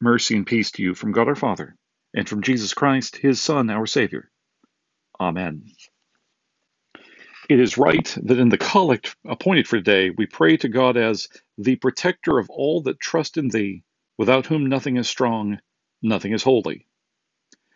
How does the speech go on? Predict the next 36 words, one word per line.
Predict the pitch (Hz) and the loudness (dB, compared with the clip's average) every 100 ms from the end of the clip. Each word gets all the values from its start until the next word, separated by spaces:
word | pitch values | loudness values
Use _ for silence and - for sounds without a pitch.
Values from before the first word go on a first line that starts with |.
| _ _ _ _ _ _ _ | _ _ _ _ _ _ _
For | 135 | 0
Saint | 185 185 202 | 2 0 -4
Peter | 196 170 127 | -4 -2 -2
teaches | - 208 175 110 | -2 -2 0 0
us | 113 107 - | 0 -2 -4
in | 123 | -2
the | 127 | 0
ep-, | 107 _ | -2 _
epistle | - 120 202 190 98 | -10 -2 0 0 -2
reading | 101 90 | -2 -4
appointed | - 214 190 | -4 -2 -2
for | - | -2
today | 101 95 76 73 _ _ _ 143 | -2 0 0 -4 _ _ _ 2
that | 165 | 4
we | 165 | 4
need | 160 160 190 131 131 | 4 2 0 -2 -6
such | - 127 - | -2 0 0
a | - 113 104 | -2 -2 0
divine | 104 98 127 131 | 0 2 2 0
protector, | - 104 135 - 87 92 - _ _ _ _ | -2 0 0 0 -4 -6 -14 _ _ _ _
because | - 143 131 113 | 0 4 2 4
your | 131 | 2
adversary | 135 143 135 - 135 135 | 2 2 0 0 0 0
the | 123 | -2
devil | 127 120 123 | -2 0 -2
walks | 104 107 127 - | -2 -2 -2 -2
about | 113 127 127 | 0 0 0
like | 117 | -4
a | 117 | -2
roaring | 120 131 165 156 | 0 0 0 -2
lion, | 151 113 73 - _ _ _ | -2 -4 -6 -10 _ _ _
seeking | - 147 - 127 | -4 -2 0 -2
whom | 104 123 | -2 -2
he | |
may | 107 | 0
devour. | 98 95 110 90 58 | 0 0 0 -2 -6